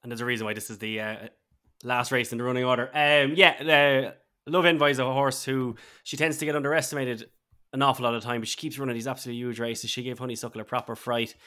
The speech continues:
um, and that was a serious effort. So if she turns up here,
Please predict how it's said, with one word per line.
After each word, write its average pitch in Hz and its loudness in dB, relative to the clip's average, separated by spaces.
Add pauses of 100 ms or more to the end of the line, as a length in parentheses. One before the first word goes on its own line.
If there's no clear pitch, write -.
(320)
um, 107 -6
and 104 -4
that 117 -4
was 104 -10
a 95 -12
serious 160 0
effort. 104 -8
So 110 -8 (600)
if 110 -16
she 175 0
turns 147 0
up 135 0
here, 127 -2